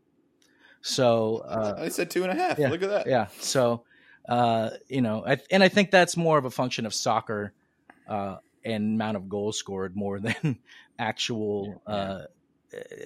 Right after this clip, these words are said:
Speaker 1: odds on that. Because last match, what, there was three goals scored, so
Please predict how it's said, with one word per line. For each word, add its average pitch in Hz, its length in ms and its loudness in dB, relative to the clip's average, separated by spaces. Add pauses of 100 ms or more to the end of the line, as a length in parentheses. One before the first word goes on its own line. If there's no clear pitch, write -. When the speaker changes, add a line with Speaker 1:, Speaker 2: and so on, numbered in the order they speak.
(340)
Speaker 1:
odds 110 380 -4
on 107 160 0
that. 113 180 0
Because 180 220 2
last 185 340 6
match, 147 260 0
what, 139 120 -2
there 123 60 -2
was 120 120 -4
three 170 180 -2
goals 131 220 -2
scored, 113 320 -4
so 120 180 -2